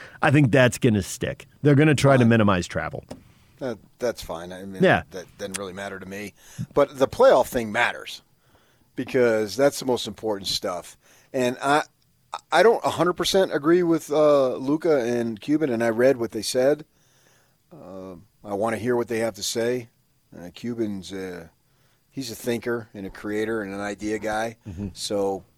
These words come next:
Speaker 2: uh, I don't always agree with it, but it's not about whether I agree with him or not. Uh, I wanna hear what he has to say.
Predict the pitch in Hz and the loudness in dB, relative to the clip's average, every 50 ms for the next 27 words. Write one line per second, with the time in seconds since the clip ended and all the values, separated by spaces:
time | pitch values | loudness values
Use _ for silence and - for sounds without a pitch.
0 | _ 98 95 95 95 95 98 101 104 101 98 98 98 101 98 101 90 - 98 104 | _ -16 -14 -14 -12 -10 -8 -8 -8 -6 -8 -8 -8 -8 -10 -12 -12 -12 -10 -8
1 | 107 107 104 107 113 110 - 95 87 95 92 - - - 120 107 87 87 95 95 | -8 -6 -4 -6 -6 -6 -8 -12 -12 -12 -12 -12 -8 -6 -6 -6 -6 -6 -6 -8
2 | 90 82 85 87 87 87 85 82 - - 87 90 90 90 82 87 85 87 87 87 | -8 -10 -12 -14 -14 -14 -14 -16 -16 -18 -16 -16 -16 -16 -16 -16 -16 -16 -18 -16
3 | 82 85 85 85 90 87 _ - 90 - 65 87 90 90 90 87 85 90 98 95 | -16 -14 -14 -14 -16 -16 _ -20 -18 -16 -16 -14 -14 -14 -16 -16 -14 -14 -14 -14
4 | 92 90 87 87 92 90 87 - - - - - 107 104 95 87 82 80 | -14 -14 -14 -14 -14 -14 -14 -16 -16 -14 -12 -10 -10 -10 -10 -12 -14 -18